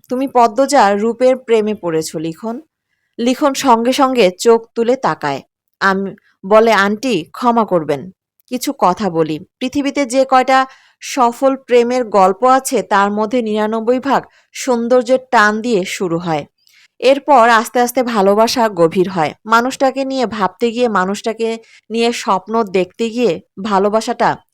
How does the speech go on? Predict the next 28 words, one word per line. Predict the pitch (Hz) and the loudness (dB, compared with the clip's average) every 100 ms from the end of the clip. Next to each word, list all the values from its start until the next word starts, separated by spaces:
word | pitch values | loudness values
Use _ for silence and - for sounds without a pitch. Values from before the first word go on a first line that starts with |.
| - | -2
আকাশ | 190 190 214 214 | -2 0 -6 -6
ছুঁয়ে | - 185 170 | -10 -8 -6
ফেলে। | 165 151 - _ _ _ _ _ _ _ | -6 -6 -8 _ _ _ _ _ _ _
সময়ের | 294 262 285 294 | 0 2 2 0
ব্যবধানে | 269 254 269 285 277 269 | 4 4 4 0 -2 0
সে | 277 | 0
মানুষটার | 240 220 226 240 - 254 | 2 2 0 -4 0 0
শিরা | 254 - 226 233 233 - | 0 -4 0 4 4 2
উপশিরায় | 220 226 233 247 233 233 233 | -4 -4 -4 -2 2 2 2
বিরাজ | 196 185 190 | 0 0 -2
শুরু | - - 165 156 | -6 -8 -8 -4
করে। | 147 143 - _ _ - | -4 -4 -8 _ _ -2
তখন | 202 214 220 | -2 -2 -6
তার | 220 208 170 - - - | 0 2 0 -4 -20 -2
অন্যান্য | 220 233 247 254 254 | 0 2 0 -2 -4
গুণও | 190 202 220 240 190 - - | -2 -2 0 0 -2 -6 -8
চোখে | 196 - 156 | -8 -4 -6
ভাসে। | 170 151 - 143 _ _ _ _ _ 226 | -4 -4 -4 -6 _ _ _ _ _ -8
ভালোবাসা | 262 262 269 285 294 285 294 285 | 0 4 4 6 4 4 4 4
আরও | - 190 180 156 | 4 2 4 2
বাড়ে, | 147 143 147 - _ _ | 0 -2 -6 -10 _ _
কারো | - 220 220 | 2 4 4
কারো | 233 233 | 2 0
তো | 233 233 170 _ - | 2 0 -2 _ -10
দোষও | 208 226 226 285 269 | 2 2 2 0 -2
ভালো | 233 170 | 0 -2
লেগে | 160 151 147 | -2 -4 -6
যায়। | 156 | -6